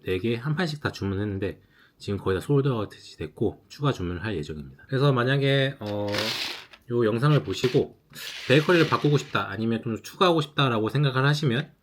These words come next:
요 마들렌도 한번 생각해 보시면 좋을 것 같습니다. 굉장히 다 특색이 있고 맛있어요. 그래서 판매하는데 전혀 지장이 없을 것 같고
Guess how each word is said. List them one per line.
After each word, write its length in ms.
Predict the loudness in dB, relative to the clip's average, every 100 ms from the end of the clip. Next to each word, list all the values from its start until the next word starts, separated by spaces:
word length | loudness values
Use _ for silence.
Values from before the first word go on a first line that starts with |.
| -8
요 140 | -8
마들렌도 560 | -4 0 2 2 -2 -6
한번 200 | -6 -8
생각해 340 | -6 -6 -4 -4
보시면 360 | -4 -4 -4
좋을 200 | -4 -6
것 120 | -8 -12
같습니다. 380 | -14 -20 -20 _
굉장히 360 | 2 4 6 4
다 200 | 4 2
특색이 320 | 0 2 4
있고 220 | 4 4
맛있어요. 480 | 0 0 -2 -8 -8 -12 _ -10
그래서 140 | -8
판매하는데 840 | -2 2 4 4 4 2 2 -2 -8
전혀 240 | -8 -6 -6
지장이 380 | -4 -2 0
없을 240 | -2 -6 -6
것 80 | -6
같고 440 | -4 -2 -2 -2